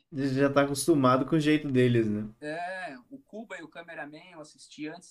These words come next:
Speaker 2: de ir pra, pra Havana, porra, foi sensacional, assim, uma coisa que me explodiu a cabeça. Então, eu sempre tento fugir um pouco desses guias turísticos, assim, do que fazer, sabe? Obviamente, eu leio, né, quando eu vou pra algum lugar, um blog, alguma coisa,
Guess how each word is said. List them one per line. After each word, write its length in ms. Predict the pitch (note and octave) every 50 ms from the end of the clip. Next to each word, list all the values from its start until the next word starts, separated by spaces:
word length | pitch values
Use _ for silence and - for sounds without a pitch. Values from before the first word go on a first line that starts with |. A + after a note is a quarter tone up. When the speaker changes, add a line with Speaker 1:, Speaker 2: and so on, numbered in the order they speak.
| - B2+
Speaker 2:
de 160 | C3 C#3+ D#3
ir 60 | D#3+
pra, 340 | - - C3+ B2 A#2+ A2+ A2+
pra 220 | - - B2 A#2+
Havana, 420 | A2+ G#2+ G#2+ A2+ C#3 D#3 D#3+ C#3+ B2+
porra, 320 | _ - D#3 D#3+ C3+ A#2
foi 340 | - _ - A#2 A#2+ B2 A#2+
sensacional, 880 | - - - B2 - - B2+ B2 - - - C3 B2+ B2+ C#3 C#3+ C3
assim, 200 | - - - B2
uma 120 | A#2 A2+ -
coisa 220 | - B2 B2 -
que 100 | _ - C#3
me 120 | B2+ B2+
explodiu 640 | - - - _ _ - C#3 B2+ A2+ A2 B2+ D3+ D3+
a 60 | C#3+
cabeça. 600 | - C3 A#2+ A#2+ B2+ C3+ C#3 C3+ - - - - _ _ _ _ _ _ _ _ _
Então, 240 | - D3 D#3+ D#3 - _ _ _ -
eu 160 | D#3+ D#3+ D#3+ -
sempre 300 | - A#3+ C#4+ D4+ - -
tento 300 | - A3+ A#3+ A3+ - -
fugir 320 | - - F#3+ D#3+ D3+ G#3
um 60 | A3+ G#3+
pouco 300 | - G#3 G#3 G#3 - F3+
desses 340 | F#3 F#3 - - F3+ D#3
guias 260 | C#3+ D3+ F3+ F#3 F#3+ -
turísticos, 560 | - E3+ E3+ E3 C#3 - - - - - -
assim, 260 | A2 - - A2+ A2
do 120 | A2+ A2
que 200 | - - F#3 A3 A3+
fazer, 600 | - G3 F3+ D3+ C3+ B2 C3 C3 A#2 A2+ - _ _
sabe? 480 | _ - C3+ C#3+ D3 - B2+ A2+ A2+ A2+ A2+ A2+ _ _ _ -
Obviamente, 840 | C#3 B2 C3 D3 D#3+ E3+ D3+ D#3 D3+ C#3 C#3 C3+ C3+ B2+ - - A#2
eu 120 | A2+ A#2+
leio, 400 | B2 A#2+ A#2+ A#2+ B2+ D3 F3 -
né, 200 | C#4+ A#2 B2 B2+ -
quando 160 | - A2+ A2
eu 60 | A2
vou 120 | A2 A2+ A2
pra 140 | A2 - A2+
algum 180 | A2 A#2 A#2
lugar, 380 | A#2 A2 A2 A2 A2+ B2 C3 B2+
um 80 | A#2
blog, 420 | G#2+ G#2+ A2 A2 - B2 C3 C3+ A#2+
alguma 280 | A2 A2 A2+ A#2+ A#2 -
coisa, 440 | _ _ A2+ A#2 C3+ C#3 - _